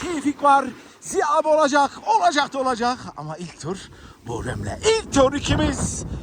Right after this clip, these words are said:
ikimiz Buğlem'le özel. İlk turumuz Buğlem'le.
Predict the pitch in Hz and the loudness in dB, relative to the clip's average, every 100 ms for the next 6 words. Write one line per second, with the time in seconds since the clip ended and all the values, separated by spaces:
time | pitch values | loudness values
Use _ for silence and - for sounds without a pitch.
0 | - - - 202 226 - - - - - | -14 -12 -10 -8 -8 -6 -8 -10 -14 -18
1 | - - 185 165 143 139 147 131 165 165 | -20 -8 -4 -2 -4 -6 -8 -6 -2 -2
2 | 170 - 427 427 - 262 233 226 247 - | -2 0 2 2 0 4 6 6 2 0
3 | - - - - - - 143 131 135 135 | -10 -12 -14 -16 -14 -10 -6 -4 -4 0
4 | 151 | 0